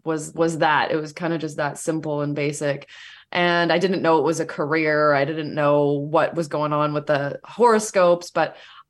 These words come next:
I knew that there was something there for me when on my lunch breaks in high school, I kept running to the Starbucks on the corner to read the,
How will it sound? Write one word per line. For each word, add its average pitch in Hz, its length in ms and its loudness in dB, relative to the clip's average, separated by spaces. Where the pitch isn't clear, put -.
I 190 400 6
knew 202 240 0
that 226 160 2
there 220 100 2
was 202 180 0
something 175 380 -4
there 170 240 2
for 170 220 -2
me 156 340 -4
when 160 180 -4
on 160 120 0
my 147 100 0
lunch 208 460 -2
breaks 175 320 2
in 165 80 -6
high 180 340 -2
school, 156 560 -4
I 156 100 0
kept 165 300 -6
running 165 640 -2
to 175 340 2
the 156 60 -2
Starbucks 170 840 0
on 160 160 -4
the 160 60 -4
corner 151 600 -2
to 165 260 -2
read 175 500 0
the, 165 640 0